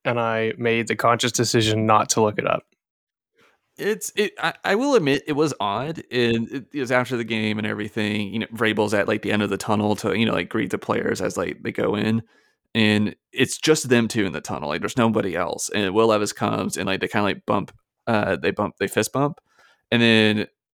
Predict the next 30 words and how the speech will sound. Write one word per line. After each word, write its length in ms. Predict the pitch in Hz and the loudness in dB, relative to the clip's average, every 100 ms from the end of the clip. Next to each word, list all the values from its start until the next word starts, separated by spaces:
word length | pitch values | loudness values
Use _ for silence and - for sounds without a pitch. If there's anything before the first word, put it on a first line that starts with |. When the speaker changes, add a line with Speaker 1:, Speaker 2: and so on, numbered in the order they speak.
| _ - | _ -6
Speaker 2:
Vrabel's 400 | 123 135 147 127 | 2 4 4 0
back 440 | 107 107 110 110 | 0 2 2 2
is 120 | 113 - | -2 -2
to 140 | 110 | -4
the 80 | 95 | -4
camera, 420 | - 107 107 98 | -6 -6 -4 -4
but 140 | 95 | -2
you 100 | 98 | -2
can 100 | 110 | 0
see 220 | 107 - 107 | -2 0 0
Will 240 | 104 104 | 2 0
Levis' 280 | 101 90 - | 0 -2 0
face, 260 | 92 98 | 0 0
and 80 | - | 2
his 160 | 120 123 | 2 4
expression 580 | 117 - - 90 - 139 | 2 0 0 0 2 0
the 80 | 143 | 2
whole 160 | 156 | 0
time 380 | 156 170 170 165 - | 0 -2 -2 -4 -4
is 260 | 101 110 101 | 2 2 0
kinda, 760 | - 117 107 107 104 101 87 - _ _ _ _ | -2 0 0 0 0 0 -2 -6 _ _ _ _
it, 120 | - - - - 101 - | -14 -12 -18 -20 -18 -16
it's, 380 | 117 113 139 - | -10 0 0 2
it's 140 | 156 | 0
kinda, 300 | - - 147 | 0 0 2
like, 100 | 143 | 2
neutral, 560 | 110 110 110 - 156 143 - | 2 -2 0 2 4 4 2
neutral 380 | 127 143 160 143 | 2 2 2 2
to 480 | 131 117 107 98 | 4 4 4 2
semi-surprised. 960 | 95 - 104 104 110 127 - 143 147 147 | -2 0 2 2 0 -4 -4 -4 -2 -4